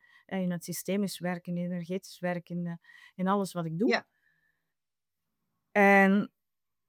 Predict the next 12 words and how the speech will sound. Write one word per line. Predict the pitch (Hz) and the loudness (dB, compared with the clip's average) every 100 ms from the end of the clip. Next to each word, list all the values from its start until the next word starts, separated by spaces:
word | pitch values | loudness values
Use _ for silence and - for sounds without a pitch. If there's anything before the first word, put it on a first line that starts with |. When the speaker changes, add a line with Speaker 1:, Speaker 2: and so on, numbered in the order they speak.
| _ _ _ _ _ _ _ | _ _ _ _ _ _ _
Speaker 1:
en | 185 185 | 0 2
daar | 170 185 196 | 4 6 4
ook | 185 - | 2 -2
hele | - 175 190 175 | -2 2 4 2
grote | 170 175 170 160 147 143 147 | 0 -2 -2 -4 -4 -6 -10
sprongen | 147 - 185 196 208 | -12 -8 -4 -2 -2
in | 214 | 0
maken, | 202 196 214 269 349 - | 0 -2 -4 -4 -6 -8
hè, | - 208 | -12 -10
want | 208 - | -10 -10
ik, | 165 - | -18 -20
ik | - | -20